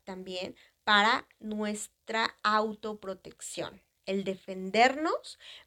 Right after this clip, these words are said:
pero con esta emoción tenemos que tener mucho cuidado, porque así como nos da fuerza, pues también nos puede im-, hacer impulsivos, ¿de acuerdo? Tenemos otra emoción, el miedo.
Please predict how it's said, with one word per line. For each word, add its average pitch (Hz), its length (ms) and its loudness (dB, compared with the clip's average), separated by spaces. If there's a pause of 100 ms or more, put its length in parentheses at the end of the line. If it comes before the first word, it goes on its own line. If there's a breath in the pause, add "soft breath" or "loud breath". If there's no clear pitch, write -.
pero 403 260 4
con 240 140 -2
esta 208 220 -8
emoción 202 320 -10
tenemos 185 340 -12
que - 80 -18
tener 190 280 -10
mucho 175 320 -12
cuidado, 277 400 4
porque - 240 -16
así - 160 -20
como 262 200 -8
nos 190 180 -6
da - 120 -8
fuerza, 233 500 0 (300 loud breath)
pues 208 220 -8
también 185 240 -6
nos 208 140 -10
puede 226 440 0 (240 loud breath)
im-, 208 240 -2 (100)
hacer 233 520 0
impulsivos, 202 1300 -8 (200)
¿de 175 80 -12
acuerdo? 185 540 -2 (600 loud breath)
Tenemos 349 360 6
otra 359 180 -2
emoción, 330 340 2 (160)
el 220 240 0
miedo. 254 560 2